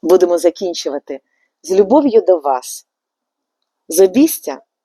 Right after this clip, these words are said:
неймовірної тепер Наталочки Панчук, адже вона тепер голова роду Панчуків-Кобилянських. З величезною дякою нашому буковинському соловею і буковинській орлиці Юрію Федьковичу,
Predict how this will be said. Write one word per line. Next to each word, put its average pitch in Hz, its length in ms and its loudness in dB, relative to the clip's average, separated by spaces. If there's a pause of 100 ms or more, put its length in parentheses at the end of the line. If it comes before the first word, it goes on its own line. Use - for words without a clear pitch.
(460)
неймовірної 180 720 0
тепер 139 400 -10
Наталочки 208 640 -8
Панчук, 220 640 -6
адже 139 280 -8
вона 175 260 -2
тепер 151 320 -6
голова 135 340 -2
роду 190 340 2 (160)
Панчуків-Кобилянських. 147 1120 -10 (760)
З - 100 -6
величезною 240 880 2 (180)
дякою 156 600 -2 (180)
нашому 156 420 -10
буковинському 185 760 -4
соловею 139 680 -4 (460)
і - 80 -10
буковинській 226 760 -2
орлиці 147 680 -8 (460)
Юрію 143 360 0
Федьковичу, - 800 -4